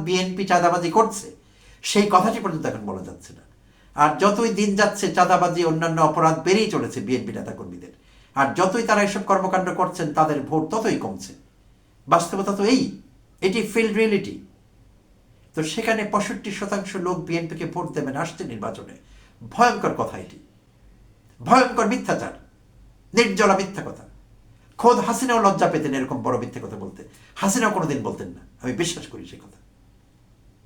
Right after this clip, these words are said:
প্রথম আলোর বিরুদ্ধে এইভাবে কথা বলতে চাইনি, কিন্তু এই জরিপ অসম্ভব, এটি অবিশ্বাস্য, অগ্রহণযোগ্য, কোনো বিবেচনায় এটি গ্রহণযোগ্য না।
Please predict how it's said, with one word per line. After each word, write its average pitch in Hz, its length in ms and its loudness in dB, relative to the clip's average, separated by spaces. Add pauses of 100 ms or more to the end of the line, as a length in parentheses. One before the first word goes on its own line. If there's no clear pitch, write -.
(480)
প্রথম 175 280 2
আলোর 190 200 2
বিরুদ্ধে 196 240 0
এইভাবে 196 280 -2
কথা 196 180 -8
বলতে 196 220 -8
চাইনি, 226 260 -2 (840)
কিন্তু 160 180 -4 (360)
এই 190 80 0 (160)
জরিপ 190 280 0 (380)
অসম্ভব, 131 380 -6 (100)
এটি - 120 -20 (340)
অবিশ্বাস্য, - 600 -2 (420)
অগ্রহণযোগ্য, 151 720 4 (260)
কোনো 202 200 4
বিবেচনায় 151 360 -2
এটি 127 120 -8
গ্রহণযোগ্য 117 360 -8 (100)
না। - 60 -20